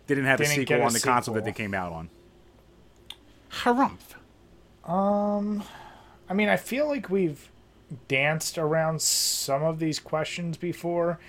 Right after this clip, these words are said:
Speaker 2: where people have said, like, "Hey, what series never got a continuation from that generation?"
Speaker 1: Right.
Speaker 2: Um, hmm.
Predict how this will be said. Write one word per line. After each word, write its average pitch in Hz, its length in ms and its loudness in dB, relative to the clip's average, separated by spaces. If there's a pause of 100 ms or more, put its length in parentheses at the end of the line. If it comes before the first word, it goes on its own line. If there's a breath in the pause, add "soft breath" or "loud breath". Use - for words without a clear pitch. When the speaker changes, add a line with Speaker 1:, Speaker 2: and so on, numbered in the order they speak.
(260 loud breath)
Speaker 2:
where 143 280 2
people 139 380 -2
have 131 100 -2
said, 135 220 0
like, 117 140 -6
"Hey, 127 160 0
what 120 260 -4
series 135 440 0
never 127 220 -6
got 120 180 -4
a 120 60 -8
continuation 117 840 -10
from 131 200 -8
that 127 180 -4
generation?" 135 760 -4 (240 loud breath)
Speaker 1:
Right. 107 220 4 (760 loud breath)
Speaker 2:
Um, 165 540 8 (1500)
hmm. 185 180 0